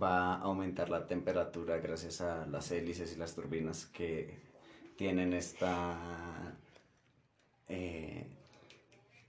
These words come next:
represa. También otras afectaciones como que aumentaría el fit-,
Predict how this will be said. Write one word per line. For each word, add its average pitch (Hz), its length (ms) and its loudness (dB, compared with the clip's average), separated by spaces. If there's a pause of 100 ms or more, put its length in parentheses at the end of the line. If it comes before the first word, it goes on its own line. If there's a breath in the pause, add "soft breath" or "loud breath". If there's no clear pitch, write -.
(280)
represa. 101 640 2 (2000)
También 92 300 2
otras 98 280 2
afectaciones 98 680 2
como 92 460 2 (600)
que 87 420 0 (500)
aumentaría 90 640 4
el 85 80 2
fit-, 98 220 -4